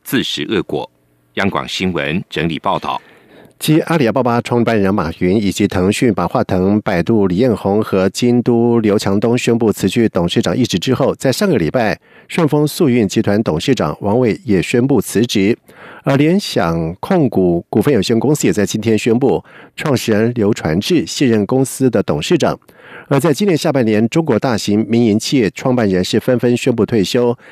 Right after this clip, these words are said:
Speaker 2: 其速度之快令人跌破了眼镜，也显示出国进民退的政策持续推动当中。有民众就表示，中国经济环境越差的时候，当局对于权力的控制就越紧。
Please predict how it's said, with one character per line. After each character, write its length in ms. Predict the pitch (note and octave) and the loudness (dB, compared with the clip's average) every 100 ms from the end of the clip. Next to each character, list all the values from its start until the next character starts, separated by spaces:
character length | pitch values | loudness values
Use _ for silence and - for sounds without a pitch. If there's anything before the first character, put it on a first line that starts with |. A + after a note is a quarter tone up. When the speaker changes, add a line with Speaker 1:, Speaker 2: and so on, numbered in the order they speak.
| - | -14
Speaker 2:
其 200 | - A2+ | -2 0
速 200 | - F3+ | 0 0
度 120 | B2+ | 0
之 180 | G2 D3 | 0 -2
快 220 | - A#2 | 0 -2
令 140 | G2+ B2+ | 0 0
人 160 | G2 F#2+ | 0 0
跌 160 | F#2 | 0
破 160 | F2+ B2 | 0 0
了 60 | G#2 | 0
眼 240 | F2 B1+ | 0 -4
镜， 260 | - E3 A2+ - - - - | 0 0 0 -4 -20 -20 -4
也 140 | D3 | 0
显 180 | F3+ A#2+ | 2 0
示 140 | F#2+ B2 | 0 0
出 280 | - C#3 - | 2 0 0
国 180 | A2+ A2+ | 0 0
进 200 | - D#3 | 2 2
民 260 | A2 D#2+ | 2 0
退 140 | G#2 C#3+ | 0 0
的 100 | G#2+ | 0
政 220 | F#3 C3 | 0 0
策 160 | G#2 F2+ | 0 -2
持 220 | - G2 | 0 -2
续 280 | - A#2+ F#2 | 0 0 0
推 200 | - B2 | 0 0
动 180 | A#2+ F#2+ | 2 0
当 180 | E2+ C3 | 2 0
中。 240 | D3+ E3 - _ - - - | 0 -2 -4 _ -20 -20 -4
有 100 | C#3+ | 2
民 140 | C3+ F3+ | 2 2
众 160 | G#3+ | 2
就 120 | F3+ | 0
表 160 | A#2+ E2 | 0 -2
示， 280 | - C3 G2 _ - - | -2 -2 -2 _ -20 -8
中 200 | - G#3+ | 0 2
国 120 | D#3+ | 2
经 220 | B2 D#3+ | 2 0
济 160 | D#3 B2+ | 0 0
环 260 | G2+ D2+ F2+ | 0 -2 -2
境 220 | C#3+ A#2+ | 0 0
越 160 | C#3+ G#2 | 2 0
差 180 | - G#2 | 0 -2
的 100 | F#2 | -2
时 160 | - | -4
候， 280 | F2 C3 F2+ - - - | -2 0 -2 -6 -14 -4
当 160 | C#3+ | 0
局 160 | A#2+ A2 | 2 2
对 160 | B2+ | 2
于 80 | G#2 | 0
权 260 | - - A2+ | 0 -2 0
力 60 | |
的 80 | A2+ | 0
控 240 | - A3+ D3 | 0 0 0
制 200 | A#2 D#2 | 0 0
就 160 | G2 E2+ | 0 0
越 140 | F#2 | 0
紧。 260 | D#2 E2 A2+ | 0 -2 -6